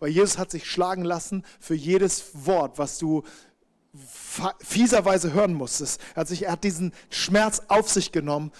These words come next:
und du darfst deinen Schmerz tauschen gegen seine Heilung.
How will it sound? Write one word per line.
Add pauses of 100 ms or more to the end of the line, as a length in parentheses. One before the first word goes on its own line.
(120)
und
du
darfst
deinen
Schmerz (200)
tauschen (280)
gegen
seine
Heilung.